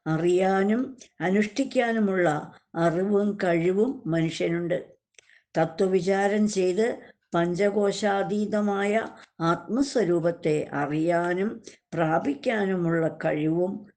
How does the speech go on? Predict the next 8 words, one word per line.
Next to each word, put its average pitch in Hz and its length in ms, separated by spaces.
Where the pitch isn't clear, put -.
മനുഷ്യനുണ്ട്. 170 760
മാത്രമല്ല, 160 800
മനുഷ്യ 165 360
ശരീരത്തെ 190 680
കിട്ടാതെ 190 840
മറ്റൊരു 202 480
ശരീരം 233 580
കൊണ്ടും 160 460